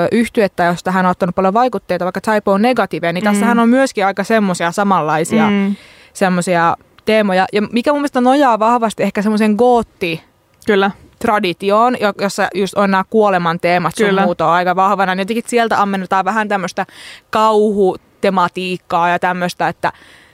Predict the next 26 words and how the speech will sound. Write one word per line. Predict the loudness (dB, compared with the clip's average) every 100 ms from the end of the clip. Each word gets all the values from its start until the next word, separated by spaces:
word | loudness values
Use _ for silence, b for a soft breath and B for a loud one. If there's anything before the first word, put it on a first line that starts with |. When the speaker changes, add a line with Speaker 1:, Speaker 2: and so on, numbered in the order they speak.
| B B _ _ _ _ -6
Speaker 1:
se | -2
jotenkin | -2 0
kaikki | -2 -4 -2
kuuluu | 2 4 2 0
mun | -4 -4
mielestä. | -4 -2 0
Se | 2
ei, | 2 2
Speaker 2:
Mm. |
Speaker 1:
se | 0
ei | 0
ehkä | 0 -2
tavallaan | 0 2 2 0 0
koko | 0 0 -2
tähän | -2 -4 -2
imagoon | 0 2 2 0 0
ja | 0
tähän | -2 0
musiikkityyliin, | 0 0 -4 -2 -2 0 0
miten | 0 -2 -4 -4 -2
asioita | 0 0 -2
tarkastellaan, | 0 0 0 -4 -6 -4 -2 0 0 -2
niin | -4 -2
sopisi | -2 -2 -4
semmonen, | -6 -8 -8
että | -6 -4